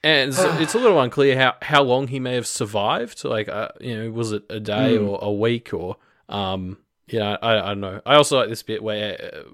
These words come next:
Speaker 1: Blake sort of is like, "Don't worry, help's here now." And Evan's like, "Yeah, but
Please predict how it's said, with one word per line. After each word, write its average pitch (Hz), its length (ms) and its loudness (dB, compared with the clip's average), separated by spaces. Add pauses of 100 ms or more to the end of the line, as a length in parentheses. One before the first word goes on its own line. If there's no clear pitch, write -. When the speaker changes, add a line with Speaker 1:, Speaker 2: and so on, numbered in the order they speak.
(160)
Speaker 1:
Blake 107 340 -2
sort 107 240 -4
of 104 240 -12
is 107 140 -8
like, 98 180 -6
"Don't 123 120 2
worry, 104 200 0
help's 113 280 -2
here 107 200 -2
now." 101 260 -2
And 107 160 -8
Evan's 107 240 -6
like, 98 160 -6 (120)
"Yeah, 127 200 4
but 101 180 -10